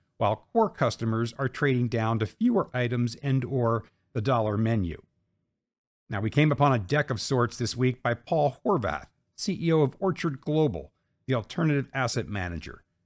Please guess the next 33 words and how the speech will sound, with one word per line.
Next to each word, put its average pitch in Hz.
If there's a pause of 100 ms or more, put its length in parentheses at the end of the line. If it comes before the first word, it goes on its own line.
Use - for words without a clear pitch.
(120)
titled, 135 (180)
quote, 110 (320)
"Winter 165
is 127
Coming," 92 (300)
unquote. 85 (880)
It 170
makes 190
the 190
case 165
that 147
the 139
U 175
S 185
consumer 165
is 165
under 175
stress, - (360)
which 156
will 170
ultimately 156
lead 127
to 135
recession. 107 (800)
And 104
nothing 135
in 131
the 117
deck 123
was 110
all 147
that 113
revelatory, 151